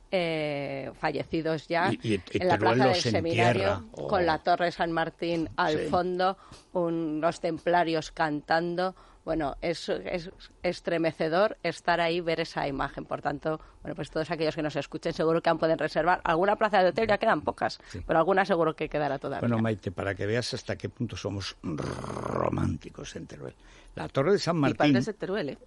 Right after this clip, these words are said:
Speaker 2: Bueno,
Speaker 3: Además.
Speaker 2: fíjate, la Torre de San Martín y la del Salvador también tienen su leyenda amorosa.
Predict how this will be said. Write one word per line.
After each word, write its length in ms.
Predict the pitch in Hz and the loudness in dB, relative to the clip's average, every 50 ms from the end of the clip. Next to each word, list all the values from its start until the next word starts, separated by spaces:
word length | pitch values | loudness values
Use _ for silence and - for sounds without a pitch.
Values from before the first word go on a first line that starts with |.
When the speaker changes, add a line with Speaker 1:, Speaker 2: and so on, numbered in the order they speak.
| - - | -16 -12
Speaker 2:
Bueno, 380 | - - - 104 113 113 92 - - - - - - | -4 0 0 2 2 0 -2 -4 -10 -18 -18 -14 -10
Speaker 3:
Además. 280 | - 90 87 147 190 - | -8 -6 -6 -4 -4 -4
Speaker 2:
fíjate, 120 | 120 - - - - - - | -4 -6 -8 -20 -20 -12 -6
la 160 | - - - | -6 -6 -2
Torre 180 | - 123 135 | 0 2 2
de 60 | 156 135 | 2 2
San 120 | 151 - | 2 0
Martín 280 | - - - 170 180 143 | 0 0 2 0 0 0
y 60 | 110 | 0
la 180 | 95 101 131 165 | 0 0 2 2
del 140 | 175 143 - | 0 -2 -2
Salvador 480 | - 143 156 139 139 147 160 190 - | 0 0 2 2 2 0 0 -2 -6
también 560 | - - - 113 107 104 101 139 196 233 240 | -4 -2 -2 0 0 0 0 2 2 2 2
tienen 280 | - 185 202 208 190 160 | 2 0 0 0 0 -6
su 160 | - - 175 | -6 -4 0
leyenda 680 | 170 170 165 175 196 190 165 147 147 147 151 156 147 143 - | 0 2 2 2 2 2 0 0 0 2 2 0 0 -2 0
amorosa. 500 | - 156 160 180 185 185 185 - - - | 0 0 2 2 0 -2 -2 -6 -8 -12